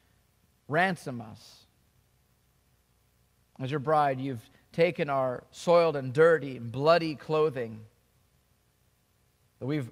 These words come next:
marked up and marred over the course of our life with our own sin, and even sin done to us. And you've ransomed us. You've taken off our filthy rags and you've put on us your white robe.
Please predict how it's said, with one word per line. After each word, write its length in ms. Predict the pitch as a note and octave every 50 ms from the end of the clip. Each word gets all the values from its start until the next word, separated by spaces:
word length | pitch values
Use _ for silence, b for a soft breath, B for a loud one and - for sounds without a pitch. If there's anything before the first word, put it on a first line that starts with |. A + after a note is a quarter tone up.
| - -
marked 420 | - B2+ D3+ E3+ F#3+ F#3+ - - F3+
up 220 | F3 E3 D#3 -
and 160 | - C#3+ C3+ C3
marred 540 | C#3 D3+ D#3+ E3+ E3+ D#3+ D3 C#3+ C#3 B2+
over 220 | - D3+ D3+ C#3 C3
the 80 | C#3
course 340 | A#2+ - - D#3 D#3 C#3 -
of 120 | E3+ C#3 C#3
our 120 | C#3 C3
life 320 | C3+ C#3+ D3 C#3+ C#3 B2
with 100 | - B2
our 120 | C3+ C3 G#2+
own 180 | C3+ C3+ C3
sin, 480 | A#2+ - - D3+ C#3+ C#3 C3+ C3+ C3 C3+ C3 - _ _ _ _ _ _ _ _ _ _ _ _ _ _ _ _ _ _ _ _ _ _ _ _ _ _ _ _ _ _ _ _ _ _ _ _
and 100 | - C3+
even 220 | D3+ E3 D3 D3+ C#3
sin 260 | - - D#3 D3 C#3
done 200 | C3 C#3 C3+ C3+
to 240 | - - F3+ D3+ B2+
us. 420 | A2+ A2 A2 - - - - - _ _ _ _ _ _ _ _ _ _ _ _ _ _ _ _ _ _ _ _ _ _ _ _ _ _ -
And 100 | B2 C#3+
you've 140 | C#3 B2+
ransomed 440 | D#3 F#3 G3+ G3 D#3+ - D3 C3 A#2+
us. 320 | A#2 A2 G2+ - - - -
You've 160 | C3+ C3+ -
taken 380 | - - F#3 G3 G3+ - F3 E3
off 220 | E3 E3 D3 -
our 80 | C#3 B2+
filthy 420 | - - - F#3 F#3 - - E3
rags 380 | D3 D3+ D3+ D3+ D3 C#3 B2 -
and 80 | C3
you've 120 | C3 B2 -
put 140 | - E3 D3+
on 260 | D#3 D3+ D3 D3 C#3+
us 360 | A#2+ C3 C3+ B2+ - - - b b b b b
your 300 | b C3 D3 D3+ C#3+ C3
white 280 | B2 C3 C3+ C3 - -
robe. 300 | A#2 A#2+ A#2 A#2 -